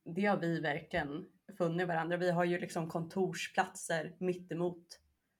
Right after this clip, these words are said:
varandra och bollar saker dagligen som, som gäller olika,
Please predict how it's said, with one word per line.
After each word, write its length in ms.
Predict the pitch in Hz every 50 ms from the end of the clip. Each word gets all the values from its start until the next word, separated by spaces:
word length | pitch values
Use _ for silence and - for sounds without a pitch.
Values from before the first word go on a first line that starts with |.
| _ -
varandra 520 | 180 170 160 151 147 147 - 143 151 170 165 - _ _ _ _ _ _ _ _ _
och 320 | - 175 170 165 170 - _ _ _ _ - - - - - _ _ _ _ _ - - - _ _ _ - - _ _ _ _ _ _ _ _ -
bollar 640 | 196 196 196 202 180 165 156 170 185 190 180 165 147
saker 440 | - - 175 156 160 - - 151
dagligen 720 | 151 151 196 190 160 147 139 135 139 196 202 165 - - 170
som, 360 | - - 160 143 147 - - - -
som 180 | - - 165 156
gäller 300 | 151 131 - 160 156 165
olika, 680 | 151 147 - - - - 151 135 120 110 - - -